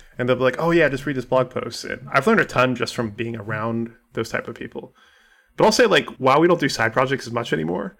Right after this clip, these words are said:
I read a lot more about technology. Like, I read a lot more different people's blog posts. I just try to absorb as much as I can. Like, how does Kubernetes work? And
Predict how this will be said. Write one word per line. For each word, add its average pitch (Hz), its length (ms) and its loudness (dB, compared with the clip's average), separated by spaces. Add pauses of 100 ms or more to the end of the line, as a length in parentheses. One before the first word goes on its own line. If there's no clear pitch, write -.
(160)
I 185 120 6
read 143 280 2
a 120 60 6
lot 117 220 -4
more 127 160 -4
about 120 180 -4
technology. 120 560 -10 (160)
Like, 127 160 2
I 131 60 4
read 139 260 2
a 131 100 -2
lot 117 460 -2
more 120 420 2
different 117 400 -4
people's 117 240 -6
blog 117 240 -4
posts. 117 480 -2
I - 80 2
just 151 140 -6
try 165 100 2
to 135 80 6
absorb 113 400 0
as 110 80 -12
much 110 240 -10
as 113 80 -12
I 110 60 -8
can. 113 300 -8
Like, 110 260 -12 (680)
how 123 120 4
does 123 100 0
Kubernetes 151 520 0
work? 117 220 0
And - 200 -10